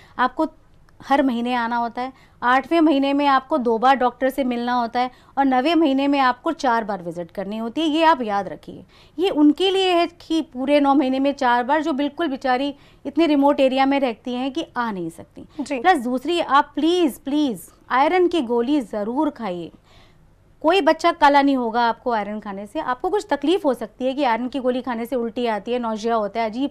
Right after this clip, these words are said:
Speaker 1: फील होता है,
Speaker 2: जी।
Speaker 1: लेकिन वो धीरे धीरे उसके साइड इफेक्ट्स खत्म हो जाते हैं। ऐसा नहीं है, खाते रहिए। आयरन एक आपके लिए जीवन, जीवन देने वाली गोली है।
Speaker 2: जी।
Speaker 1: अगर आपको उसको नियमित रूप से खाएंगे, मैं शर्तिया कह सकती हूँ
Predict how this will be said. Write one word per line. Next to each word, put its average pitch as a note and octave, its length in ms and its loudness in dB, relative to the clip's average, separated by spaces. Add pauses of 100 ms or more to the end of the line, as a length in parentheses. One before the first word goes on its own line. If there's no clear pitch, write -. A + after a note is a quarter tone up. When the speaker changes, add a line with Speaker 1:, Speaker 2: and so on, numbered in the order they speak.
Speaker 1:
फील A3 180 -6
होता F#3 220 -10
है, A3+ 200 -6
Speaker 2:
जी। C4 340 -2
Speaker 1:
लेकिन D#4+ 280 -2
वो G4+ 100 0
धीरे D4+ 260 2
धीरे D4+ 220 2
उसके E4+ 220 -4
साइड B3+ 240 0
इफेक्ट्स E4+ 260 -4
खत्म B3 340 -6
हो F#3 120 -8
जाते D#3+ 280 -12
हैं। - 180 -12
ऐसा D#4+ 180 -4
नहीं D4 200 2
है, F#3 80 -10
खाते A3 380 -2
रहिए। C#4+ 360 0 (340)
आयरन C#4 340 2 (120)
एक D4+ 200 -4
आपके B3+ 320 -2
लिए D4 220 0
जीवन, C#4 720 2 (100)
जीवन C4 420 0
देने C4+ 240 2
वाली A3 240 -4
गोली F3 300 -10
है। - 120 -16 (280)
Speaker 2:
जी। C4+ 180 0
Speaker 1:
अगर D4 120 4
आपको D4 280 4
उसको E4 240 -4
नियमित C#4+ 400 0
रूप D4 120 -2
से D4+ 160 -2
खाएंगे, C4+ 360 -2
मैं D4+ 200 2
शर्तिया D#4 500 0
कह C4+ 180 0
सकती B3 300 -6
हूँ C#4+ 140 -2